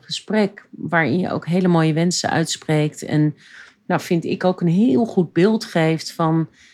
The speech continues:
ja, wat heeft zo'n slachtoffer nou nodig en wat kun je dan bieden? Eh, wat jij daarin doet, maar ook wat anderen daarin kunnen doen. We ronden bij deze, deze aflevering af. En, en Joyce, eh,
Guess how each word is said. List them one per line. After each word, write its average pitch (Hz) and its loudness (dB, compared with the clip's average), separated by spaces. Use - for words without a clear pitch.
ja, 190 0
wat 175 -4
heeft 196 -2
zo'n 180 -2
slachtoffer 190 -6
nou 160 2
nodig 165 2
en 165 -2
wat 175 -6
kun 170 2
je 156 2
dan 143 2
bieden? 247 2
Eh, 160 -2
wat 156 -2
jij 180 4
daarin 160 2
doet, 156 -2
maar 156 0
ook - -4
wat 160 -2
anderen 220 2
daarin 208 0
kunnen 196 2
doen. 226 4
We 190 6
ronden 202 6
bij 180 4
deze, 185 4
deze 165 2
aflevering 156 2
af. 220 0
En, 180 2
en 185 4
Joyce, 254 2
eh, 208 2